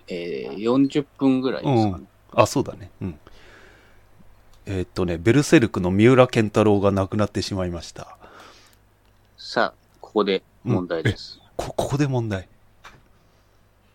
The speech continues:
Speaker 1: ベルセルクの、
Speaker 2: うん。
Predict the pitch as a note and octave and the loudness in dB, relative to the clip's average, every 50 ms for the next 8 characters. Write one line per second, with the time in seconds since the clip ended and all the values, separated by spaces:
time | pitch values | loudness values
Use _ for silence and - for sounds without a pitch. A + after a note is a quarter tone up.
0 | _ _ _ _ _ _ _ _ _ _ _ _ _ _ _ _ _ _ _ _ | _ _ _ _ _ _ _ _ _ _ _ _ _ _ _ _ _ _ _ _
1 | _ _ _ _ _ _ _ _ _ _ - G2+ G#2 A#2+ B2+ - - C3+ B2+ G#2+ | _ _ _ _ _ _ _ _ _ _ -4 -2 0 0 -2 -4 -2 0 0 0
2 | G2+ F2+ - _ - D#2 E2 F#2+ G2 - - _ - A2 A2+ G#2 F2+ | 0 -4 -8 _ -18 -10 -6 -4 -4 -4 -6 _ -10 -8 -8 -8 -8